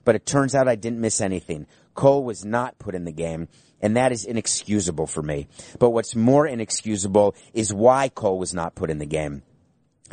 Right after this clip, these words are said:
The Houston Astros and A J Hinch will have you believe that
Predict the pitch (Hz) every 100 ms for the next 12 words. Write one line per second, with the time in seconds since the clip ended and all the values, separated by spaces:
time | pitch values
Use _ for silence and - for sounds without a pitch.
0 | - - 113 110 160 165 - 143 123 127
1 | - 107 101 107 107 117 120 131 113 117
2 | 117 - 101 101 107 117 120 110 85 78
3 | - _ _ - - - 107 95